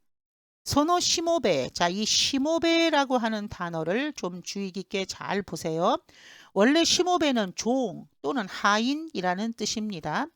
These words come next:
그 종 예수님에게 에이고 오아타에니 나리마시다. 자, 이 부분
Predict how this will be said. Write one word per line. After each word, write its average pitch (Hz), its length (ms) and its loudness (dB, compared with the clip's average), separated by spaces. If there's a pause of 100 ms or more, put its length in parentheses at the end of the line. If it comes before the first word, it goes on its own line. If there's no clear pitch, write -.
(580)
그 330 360 8
종 285 520 4
예수님에게 214 1300 0 (520)
에이고 320 760 4
오아타에니 208 720 2
나리마시다. 156 800 -6 (420)
자, 165 280 2
이 226 120 0
부분 254 420 -2